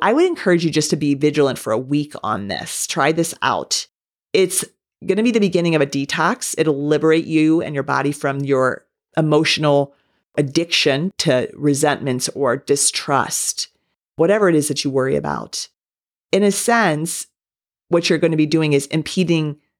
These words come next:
the signals of survival emotions from conditioning you further. You're gonna tune those out. And when you halt these thoughts or these behaviors or emotions, what happens is that you free up energy to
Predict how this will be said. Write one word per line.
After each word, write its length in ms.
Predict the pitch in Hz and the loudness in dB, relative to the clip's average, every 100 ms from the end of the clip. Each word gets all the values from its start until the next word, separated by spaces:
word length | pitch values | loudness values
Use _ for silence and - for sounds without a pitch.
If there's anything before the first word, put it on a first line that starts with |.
| _ | _
the 100 | 156 | -2
signals 540 | 151 - 165 156 139 139 | -2 -2 0 0 0 0
of 80 | |
survival 580 | 131 143 139 135 139 135 | 0 0 2 2 2 0
emotions 560 | 135 131 139 - 127 - | 0 -2 -2 -2 -6 -6
from 240 | - 131 | -4 -4
conditioning 640 | 139 143 139 139 143 139 | -4 -2 0 0 0 -2
you 80 | 131 | -4
further. 580 | - 123 120 117 64 - _ _ _ _ | -4 0 0 0 -2 -6 _ _ _ _
You're 140 | 156 | 0
gonna 240 | 147 156 151 | 2 0 -2
tune 360 | - - 165 | -2 -2 0
those 200 | 156 143 | 2 2
out. 220 | 135 127 131 | 0 -4 -2
And 80 | |
when 80 | 151 | -2
you 100 | 151 | -2
halt 300 | - 208 220 | -2 0 2
these 200 | 214 170 | 2 0
thoughts 460 | - 139 131 139 - _ | 0 2 2 0 -8 _
or 40 | 143 | 0
these 160 | 139 | 0
behaviors 360 | 143 147 139 139 | 2 2 2 2
or 40 | |
emotions, 360 | 139 135 139 - _ _ _ _ | 2 0 -2 -8 _ _ _ _
what 160 | 151 | -2
happens 400 | 156 185 190 175 | 0 0 2 2
is 100 | 156 | 2
that 140 | 151 - | 0 0
you 120 | 156 | -2
free 340 | 147 - 160 | -2 0 2
up 120 | 147 - | 2 0
energy 640 | - 143 151 147 131 151 220 _ _ _ _ _ _ - | -4 -2 -2 -2 -4 -4 -8 _ _ _ _ _ _ -4
to 680 | - 160 156 160 160 156 | 2 4 4 4 2 -2